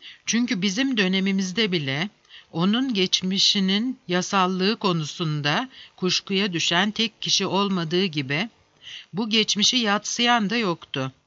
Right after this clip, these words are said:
Daha kimliğini bile saptayamıyorduk ki. Hiçbir mutlu insanın konaklamadığı bu rezaletler yuvasında dolanırken,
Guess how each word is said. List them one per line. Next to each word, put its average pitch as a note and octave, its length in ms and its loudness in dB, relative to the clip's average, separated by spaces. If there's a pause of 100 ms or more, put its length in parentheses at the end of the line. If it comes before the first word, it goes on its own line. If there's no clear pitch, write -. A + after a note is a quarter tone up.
(480)
Daha F#3 220 2
kimliğini G#3+ 600 0
bile F#3+ 200 0
saptayamıyorduk G#3 1120 -2
ki. D#3+ 200 0 (600)
Hiçbir B3 420 -4
mutlu G#3 360 -2
insanın F3+ 500 0
konaklamadığı F3+ 1160 -2 (320)
bu G3 160 -2
rezaletler F#3+ 840 2
yuvasında D#3 640 -2
dolanırken, F3 760 0